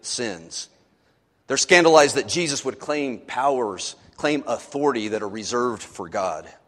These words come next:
And the reason all of the tension has shifted away from the man on the mat and even from the men on the roof is because Jesus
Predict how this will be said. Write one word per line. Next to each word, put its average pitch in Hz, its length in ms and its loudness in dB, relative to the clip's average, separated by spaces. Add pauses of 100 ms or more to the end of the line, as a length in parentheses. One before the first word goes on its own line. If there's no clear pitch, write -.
(1160)
And 107 320 -6 (340)
the 92 80 -12
reason 127 460 -2
all 139 300 2
of 123 80 0
the 107 60 -2
tension 123 460 -4
has 95 340 -8
shifted 170 520 0
away 131 260 2
from 117 160 -10
the 101 60 -6
man 120 260 -2
on 113 100 -4
the 101 80 -6
mat 98 440 -6 (380)
and 131 100 -4
even 151 300 0
from 131 160 -8
the 123 80 -4
men 135 280 0
on 123 100 0
the 110 100 -2
roof 110 520 -2 (380)
is 98 80 -14
because 110 340 -6
Jesus 139 640 -6